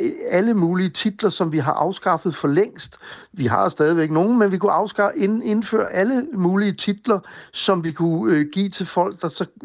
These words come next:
betød, at de havde nogle privilegier og nogle forpligtelser. Det synes jeg ikke, vi skal. Jeg synes, vi skal have det udgangspunkt, alle er født lige, øh, og, øh, øh, og det gælder, øh, hver eneste menneske. Det gælder selvfølgelig også, øh, hvis man er født ind i en, øh,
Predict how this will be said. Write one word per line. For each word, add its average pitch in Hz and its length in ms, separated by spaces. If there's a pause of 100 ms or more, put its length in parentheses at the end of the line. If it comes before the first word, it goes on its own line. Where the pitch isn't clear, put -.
(140)
betød, 185 340
at 151 80
de 151 60
havde 170 160
nogle 160 180
privilegier 156 560
og 165 60
nogle 143 160
forpligtelser. 156 640 (420)
Det 226 120
synes 233 200
jeg 185 80
ikke, 175 120
vi 147 60
skal. 131 320
Jeg 196 120
synes, 226 240
vi 226 60
skal 156 180
have 180 120
det 196 100
udgangspunkt, 175 640
alle 165 300
er - 100
født - 400
lige, 175 360 (560)
øh, 151 280 (240)
og, 151 360
øh, 156 200 (200)
øh, 143 400
og - 100 (100)
det 170 120
gælder, 170 360 (120)
øh, 143 360 (100)
hver 165 120
eneste 185 440
menneske. 151 300
Det 160 100
gælder 170 200
selvfølgelig 156 420
også, 147 280 (360)
øh, 156 180
hvis 143 200
man 139 120
er 139 60
født 147 320
ind 147 180
i - 20
en, 143 300
øh, 135 280